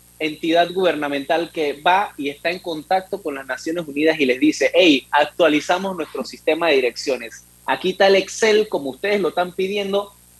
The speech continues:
con la lista de todas las direcciones, provincia, distrito, corregimiento y número de casa, aquí dentro de Panamá. Esto es oficial". A ellos no les importa si nosotros usamos un app o si usamos señales de humo para llegar a las casas, a ellos no les importa eso.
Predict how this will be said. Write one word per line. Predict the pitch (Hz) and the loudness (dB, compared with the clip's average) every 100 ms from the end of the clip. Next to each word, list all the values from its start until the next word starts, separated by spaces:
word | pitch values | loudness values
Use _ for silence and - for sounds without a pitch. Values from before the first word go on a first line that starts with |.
| - | -6
con | 165 156 | -2 2
la | 151 | 4
lista | 175 - 202 | 2 2 0
de | 151 | 0
todas | - 185 | 0 0
las | 185 | 0
direcciones, | 165 143 - 180 170 175 175 | -2 -8 -10 -12 -10 -12 -14
provincia, | - 135 165 170 | -8 -4 -4 -4
distrito, | 165 - 160 180 | -6 -6 -6 -2
corregimiento | 147 131 135 175 175 180 | -2 -2 -4 -6 -6 -8
y | 131 | -8
número | 131 156 175 | -4 2 4
de | 160 | 4
casa, | 156 165 143 156 - - - - - - - - - - - - | 4 4 4 -2 -6 -18 -20 -20 -20 -20 -20 -20 -20 -20 -20 -12
aquí | - 131 - | -4 -4 0
dentro | 165 156 139 | 2 2 2
de | 143 | 0
Panamá. | 127 127 127 | 0 -2 -6
Esto | - 170 | -2 -2
es | |
oficial". | 160 - 127 113 - 143 92 101 - - - - | 0 -6 -8 -8 -2 -2 -2 -6 -18 -20 -20 -6
A | - | 0
ellos | 208 262 | 2 2
no | 262 | -2
les | 269 | -2
importa | 220 220 226 226 233 | -2 -4 -6 -4 -4
si | 220 185 | -4 -6
nosotros | 170 208 240 | -4 -2 0
usamos | 202 - 202 196 | 0 0 -2 -2
un | 202 | -2
app | 233 226 - - - | 0 0 -2 -20 -12
o | - | -8
si | - 180 | -6 -4
usamos | - 202 220 | 0 0 -2
señales | 190 180 208 185 | -4 -2 0 2
de | 175 | 2
humo | 202 202 202 | 0 -2 -2
para | 165 | 0
llegar | 156 160 | 0 -2
a | |
las | 185 - | -2 -4
casas, | 208 196 208 180 - | -6 -6 -6 -8 -2
a | |
ellos | 185 233 | 0 0
no | |
les | 233 | -2
importa | 190 160 196 202 | -6 -8 -6 -2
eso. | 180 - | -4 -6